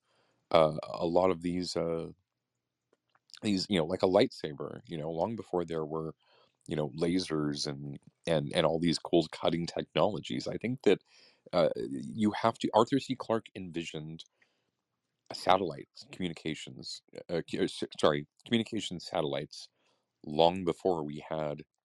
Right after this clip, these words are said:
communication satellites, literal things in orbit, machines in orbit that helped transmit the signals around the world in order to come the curvature of the Earth. And, uh, now that's exactly what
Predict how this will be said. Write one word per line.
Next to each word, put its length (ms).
communication 500
satellites, 640
literal 420
things 380
in 180
orbit, 380
machines 460
in 80
orbit 440
that 220
helped 360
transmit 680
the 120
signals 480
around 260
the 60
world 380
in 120
order 280
to 80
come 400
the 140
curvature 800
of 180
the 180
Earth. 240
And, 520
uh, 280
now 500
that's 380
exactly 880
what 220